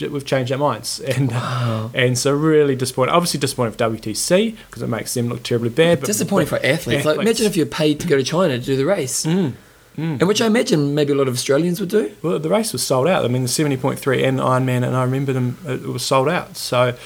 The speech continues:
Speaker 1: a lot of disappointed athletes.
Speaker 2: So post, you know, the cancellation, what, what, what have they kind of done for the athlete?
Speaker 1: Um,
Speaker 2: Uh, although it's not necessarily their fault, they still kind of maybe have to
Speaker 1: so
Speaker 2: stand
Speaker 1: they
Speaker 2: up.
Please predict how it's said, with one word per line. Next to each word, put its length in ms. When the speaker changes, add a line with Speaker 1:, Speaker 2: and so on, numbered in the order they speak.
Speaker 1:
a 60
lot 260
of 80
disappointed 460
athletes. 420
Speaker 2:
So 240
post, 580
you 140
know, 80
the 80
cancellation, 760
what, 240
what, 360
what 160
have 60
they 120
kind 180
of 200
done 280
for 140
the 140
athlete? 300
Speaker 1:
Um, 320
Speaker 2:
Uh, 140
although 240
it's 140
not 240
necessarily 440
their 140
fault, 380
they 80
still 180
kind 160
of 80
maybe 220
have 80
to 60
Speaker 1:
so 120
Speaker 2:
stand 140
Speaker 1:
they 40
Speaker 2:
up. 140